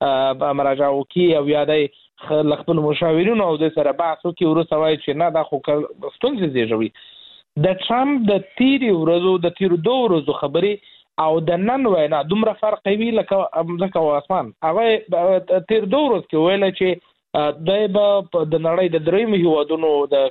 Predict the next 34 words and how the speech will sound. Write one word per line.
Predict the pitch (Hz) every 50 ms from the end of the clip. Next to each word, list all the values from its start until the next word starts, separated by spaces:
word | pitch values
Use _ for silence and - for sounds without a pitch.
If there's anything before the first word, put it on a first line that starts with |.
| -
کډوالو، | - 143 143 151 156 165 170 160 165 160 151 147 - _ - - _ _ -
اه، | 147 143 143 143 143 143 139 190 165 160 147 143
درو-، | 151 147 147 147 143 143
باندې | 143 143 151 151 147 147 143 139
دروازې | 147 143 139 135 131 139 147 143 -
بندې | 180 196 202 202 202 202 196
کړي | 196 - 196 196 190 190 185 180
او | 170 160 147 143
د | 143 139
دې | 147 143
سره | - 143 - -
ترڅنګ | 139 - - 165 165 160 156 - - - - _ -
هغه | - 147 156
کسان | 147 - 160 151 - 170 170 170
چې | 165 165
دلته، | 151 156 170 160 - 156
دلته | 151 156 156 147 151 156
به | 143 147
ډېرې، | 147 151 160 156 151 151 147 147 - -
اه، | 156 143 139
ب-، | 139 139 151 143 139 139
برخه | - 151 151 - 156
اخراج | 143 139 131 - - 185 202 202
کړي. | 196 - - 190 190 175 - - - _ _ _ -
د | 151 170 170 165
ده | 180 214 220 214
مرستیال | 202 190 180 170 160 - _ - 226 247 262 254 233 190 175
ولسمشر | 151 170 175 156 151 - - 175 170 - 170 156
جي | 147 143 151 143
ډي | 147 151
وینس | 143 160 180 180 180 175
هم | 165 160 165
ویله | 175 180 180 175 175
چې | 170 - 170 160 156